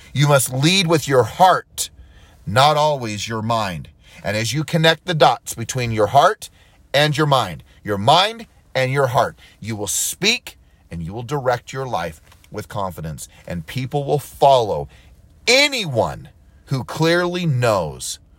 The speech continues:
where they are going. So let's go and let's get serious this year about what's possible for you.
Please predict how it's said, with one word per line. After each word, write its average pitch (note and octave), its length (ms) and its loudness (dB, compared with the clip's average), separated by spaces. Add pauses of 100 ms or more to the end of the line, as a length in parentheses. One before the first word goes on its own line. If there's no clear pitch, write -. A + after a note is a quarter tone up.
(180)
where G2+ 300 4
they G2+ 180 2
are F#2 160 2
going. D#2 440 -6 (960)
So F2+ 180 -4
let's A#2+ 360 2
go B2 400 2 (100)
and F2+ 120 -12
let's A2+ 220 -6
get - 220 -6
serious F#3 800 2
this - 280 -10
year F#2 220 -8 (240)
about G#2+ 300 -4
what's A#2+ 300 0
possible A#2 580 0
for G#2+ 160 -14
you. D#2+ 320 -10